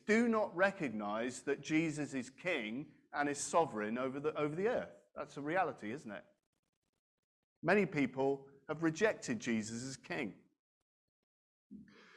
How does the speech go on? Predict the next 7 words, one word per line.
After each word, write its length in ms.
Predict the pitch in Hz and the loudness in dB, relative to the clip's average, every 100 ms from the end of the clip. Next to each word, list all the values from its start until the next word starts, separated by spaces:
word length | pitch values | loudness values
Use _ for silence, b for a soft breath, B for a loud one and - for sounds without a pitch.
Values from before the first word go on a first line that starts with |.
| B B | B B
Many 240 | 202 220 | 10 10
Christians 520 | 214 214 180 185 165 | 8 6 6 4 4
are 60 | 180 | 2
persecuted 1160 | 180 190 233 233 160 - 135 110 123 110 175 - - _ _ _ _ _ _ - | 2 6 6 6 2 2 4 4 2 2 2 0 -16 _ _ _ _ _ _ -2
for 100 | 160 | 4
their 180 | 170 160 | 6 4
faith. 420 | - 233 113 | 4 4 4